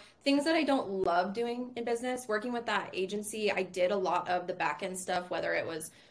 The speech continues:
copywriting, landing page creation, you know, I did a lot of offer creation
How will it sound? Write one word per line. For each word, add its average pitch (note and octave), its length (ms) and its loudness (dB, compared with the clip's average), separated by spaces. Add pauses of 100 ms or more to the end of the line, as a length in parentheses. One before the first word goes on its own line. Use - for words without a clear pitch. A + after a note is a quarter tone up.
(180)
copywriting, G#3 1040 0
landing G#3 380 -2
page G3 260 -4
creation, F#3+ 1080 -2
you F#3+ 120 -4
know, D#3+ 160 -4
I E3 100 0
did G#3+ 140 0
a - 20 0
lot G#3 140 6
of F3 80 2
offer F#3+ 220 2
creation F#3+ 600 -2